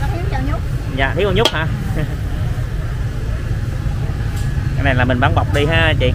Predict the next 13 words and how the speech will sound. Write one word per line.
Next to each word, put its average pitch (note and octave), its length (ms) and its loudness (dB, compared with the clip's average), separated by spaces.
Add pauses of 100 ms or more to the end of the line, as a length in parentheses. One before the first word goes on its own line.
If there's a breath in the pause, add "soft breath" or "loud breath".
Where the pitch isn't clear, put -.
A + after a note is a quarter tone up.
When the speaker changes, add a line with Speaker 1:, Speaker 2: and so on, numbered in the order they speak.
Speaker 1:
Bán - 160 -2
bọc - 160 -2 (100)
đi - 80 -2
đó - 180 -4 (180)
em. - 80 -2 (3750)
Speaker 2:
Đây C3 100 4
bạn, B2 220 2
đây B2 100 6
là B2 120 6
cọng A#2 380 4
rau C3+ 100 8
đắng C#3 200 4
nè. C#3 100 6